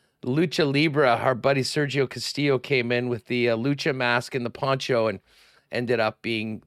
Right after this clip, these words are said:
from, from my perspective, the M V P of the Grey Cup game. Um, you know, he was such an important ga-, uh, player in the game with those five field goals. Um, and anyways, that, hit us up, not question of the day,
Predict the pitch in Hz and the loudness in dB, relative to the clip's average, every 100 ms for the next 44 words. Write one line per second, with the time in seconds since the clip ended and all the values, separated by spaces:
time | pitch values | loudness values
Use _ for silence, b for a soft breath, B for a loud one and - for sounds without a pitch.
0 | _ 160 147 135 - 165 147 156 226 202 | _ 0 0 -2 2 2 4 4 2 0
1 | 139 - 131 123 143 127 143 139 165 165 | -6 -4 -6 -4 -6 -4 -2 2 2 2
2 | 123 - 180 160 104 107 131 127 - 101 | -2 0 2 2 0 0 0 2 0 -2
3 | - 139 156 80 104 107 98 101 - 110 | 0 0 0 -2 -2 -2 -2 -8 -6 -4
4 | 107 - 151 123 - - - - - 175 | -4 -4 -2 -2 -2 -8 -6 -4 -2 -4
5 | - 135 110 - 143 117 101 127 123 104 | -4 -6 -6 -2 -2 -4 -2 0 0 0
6 | 107 - 135 139 113 - B B B B | -2 -2 0 2 2 -2 B B B B
7 | - 139 120 123 131 123 120 113 - 123 | -8 -8 -4 -4 -4 -6 -6 -6 -2 -2
8 | 113 - 120 123 101 92 - b b b | -2 -4 -6 -4 -4 -4 -8 b b b
9 | b - 104 104 104 b b b - 151 | b -4 -2 -2 -6 b b b 2 4
10 | 151 127 113 107 143 143 165 196 - 165 | 6 4 0 2 2 4 4 4 4 2
11 | 156 160 165 165 180 165 - 156 139 117 | 2 0 0 2 0 2 0 0 2 4
12 | 135 127 | 6 4